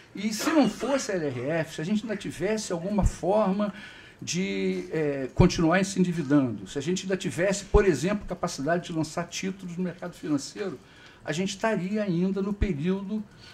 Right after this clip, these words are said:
em que, ah, tal, eventualmente a gente tivesse bombando, eventualmente a gente tivesse pressionando a inflação,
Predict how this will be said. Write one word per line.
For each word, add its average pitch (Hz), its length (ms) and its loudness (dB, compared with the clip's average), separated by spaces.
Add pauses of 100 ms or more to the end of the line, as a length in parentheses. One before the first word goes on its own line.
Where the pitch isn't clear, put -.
(120)
em 175 120 0
que, 202 680 -6
ah, - 200 -6
tal, 147 300 -2
eventualmente 147 520 0
a - 40 -18
gente 131 120 -4
tivesse 123 280 -10
bombando, 185 560 -4
eventualmente 151 460 -8
a 131 40 -18
gente 147 100 -12
tivesse 143 240 -10
pressionando 135 600 -4
a - 20 -10
inflação, 196 640 -8